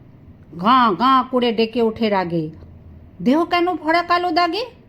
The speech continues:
ঢেঁকিশালে পুটু ধান ভানে, বাঘ এসে দাঁড়ালো সেখানে। ফুলিয়ে ভীষণ দুই গোঁফ, বলে, "চাই গ্লিসারিন সোপ।" পুটু বলে, "ও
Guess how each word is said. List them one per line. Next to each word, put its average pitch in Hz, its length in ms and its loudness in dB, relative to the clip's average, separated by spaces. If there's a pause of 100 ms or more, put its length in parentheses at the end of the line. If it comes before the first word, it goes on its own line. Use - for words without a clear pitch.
(840)
ঢেঁকিশালে 349 760 0 (540)
পুটু 427 280 -2
ধান 247 340 0
ভানে, 170 400 -2 (640)
বাঘ 220 440 2
এসে 226 520 0 (440)
দাঁড়ালো 233 480 2
সেখানে। 160 540 -8 (1000)
ফুলিয়ে 320 360 2
ভীষণ 320 540 0
দুই 339 240 -2
গোঁফ, 302 260 0 (760)
বলে, 226 500 0 (560)
"চাই 262 320 2
গ্লিসারিন 311 580 0
সোপ।" 311 360 2 (1000)
পুটু 302 260 0
বলে, 294 400 0 (760)
"ও 415 260 -4